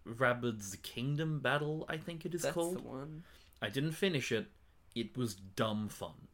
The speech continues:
Speaker 1: That
Speaker 2: Yeah.
Speaker 1: was a pod-, now that's a podcast game.
Speaker 2: Yeah.
Speaker 1: And yeah, it was just,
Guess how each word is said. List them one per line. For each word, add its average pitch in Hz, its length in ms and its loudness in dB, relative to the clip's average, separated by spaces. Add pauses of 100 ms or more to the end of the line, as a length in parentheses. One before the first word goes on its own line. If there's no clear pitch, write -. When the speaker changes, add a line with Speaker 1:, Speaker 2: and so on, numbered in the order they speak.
(140)
Speaker 1:
That 131 100 6
Speaker 2:
Yeah. 156 60 10
Speaker 1:
was 165 120 6
a 165 40 6
pod-, 113 360 0
now 92 140 -4
that's 107 240 -2
a - 40 -2
podcast - 600 -4
game. - 160 -10 (640)
Speaker 2:
Yeah. 127 200 -6 (1300)
Speaker 1:
And 415 120 2
yeah, 403 80 4
it 120 80 0
was 156 120 0
just, - 240 -4